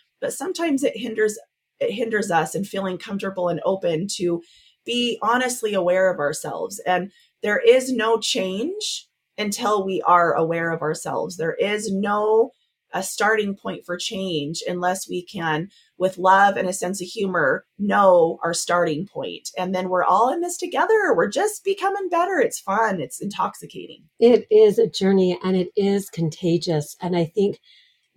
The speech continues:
Speaker 2: that, you know, one of the people that I love that does this so well is Chris Brady.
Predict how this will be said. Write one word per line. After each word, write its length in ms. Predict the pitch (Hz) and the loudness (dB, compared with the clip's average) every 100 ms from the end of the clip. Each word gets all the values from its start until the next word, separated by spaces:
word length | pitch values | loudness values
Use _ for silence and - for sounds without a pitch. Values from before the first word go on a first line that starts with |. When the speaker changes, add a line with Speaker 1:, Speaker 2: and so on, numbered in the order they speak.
| 170 | 0
Speaker 2:
that, 400 | 185 156 147 - - | 2 2 -2 -6 -6
you 100 | 180 | -2
know, 240 | 160 151 _ 185 | 0 -2 _ -8
one 160 | 180 208 | -2 -2
of 120 | 208 | 0
the 240 | 165 143 - | -2 -2 -2
people 280 | 190 - 147 | -6 -4 -4
that 140 | 143 | -2
I 80 | 139 | -2
love 280 | 139 147 143 | -2 -4 -6
that 140 | - - | -14 -6
does 220 | 175 156 | -4 -4
this 180 | 147 - | -8 -10
so 240 | - 156 | -6 -2
well 420 | 151 147 151 160 _ | -2 -2 -4 -6 _
is 120 | 156 | -20
Chris 260 | - 165 - | -16 -18 -14
Brady. 440 | 160 196 156 151 | -8 -8 -8 -12